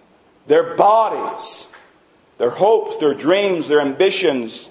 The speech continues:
their aspirations, their family, their finances, their time, their energy, their very life to the Lord because they're fearful. And let's be honest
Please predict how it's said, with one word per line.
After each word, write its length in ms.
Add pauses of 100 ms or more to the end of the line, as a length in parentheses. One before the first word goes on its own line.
(360)
their 140
aspirations, 880
their 140
family, 680 (220)
their 140
finances, 840
their 220
time, 460
their 220
energy, 420
their 340
very 220
life 600
to 60
the 80
Lord 500 (840)
because 540
they're 260 (260)
fearful. 520 (1120)
And 80
let's 140
be 140
honest 400